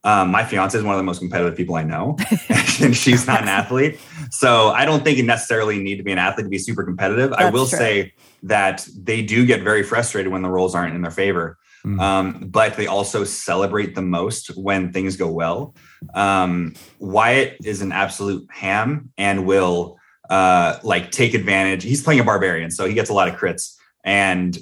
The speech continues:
Speaker 1: when
Speaker 3: Hmm.
Speaker 1: he, when he does, like, he'll stand up fr-, from the table and, like,
Speaker 2: <laughs>
Speaker 1: swing his axe and it's like, "And I split him down the middle and the gore covers me."
Speaker 2: <laughs>
Speaker 1: Um, <laughs>
Speaker 3: Nice.
Speaker 1: and then Wyatt, and, and Miles plays a, um, uh, you played a rogue and then you switched to fighter.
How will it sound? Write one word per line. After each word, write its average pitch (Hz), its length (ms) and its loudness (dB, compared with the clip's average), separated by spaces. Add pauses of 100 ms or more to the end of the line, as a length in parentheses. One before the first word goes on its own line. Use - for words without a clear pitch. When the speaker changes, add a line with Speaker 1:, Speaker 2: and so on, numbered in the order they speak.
Speaker 1:
when 107 180 2
Speaker 3:
Hmm. 101 60 -4
Speaker 1:
he, 101 300 -4
when 101 120 -4
he 104 80 0
does, 92 360 0
like, 92 120 -2
he'll 107 160 -4
stand 107 400 0
up 92 160 -2
fr-, 95 160 -2
from 104 180 -4
the 95 60 -4
table 98 440 -2
and, 90 160 -4
like, 95 140 -4
Speaker 2:
<laughs> - 140 -4
Speaker 1:
swing 117 220 2
his 104 120 -2
axe 98 300 0
and 98 60 -8
it's 92 60 -10
like, - 140 -14 (220)
"And 131 120 0
I 117 60 2
split - 340 0
him 135 140 0
down 123 300 0
the 113 80 -2
middle 113 400 -2
and 107 100 -4
the 117 60 -4
gore 104 480 0
covers 101 440 -4
me." 92 320 -6 (120)
Speaker 2:
<laughs> - 120 -12
Speaker 1:
Um, 104 560 4
<laughs> 123 480 0
Speaker 3:
Nice. 98 540 -4
Speaker 1:
and 120 140 4
then 120 320 2
Wyatt, 110 420 2
and, 120 100 -2
and 107 280 -6
Miles 110 480 0
plays 98 360 -4
a, 92 220 -2
um, 87 460 -4 (600)
uh, 92 40 -4
you 98 140 -4
played 143 180 2
a 131 40 2
rogue 113 280 4
and 107 60 -2
then 107 80 -4
you 104 40 -4
switched 104 260 -6
to 101 60 -6
fighter. 90 520 -2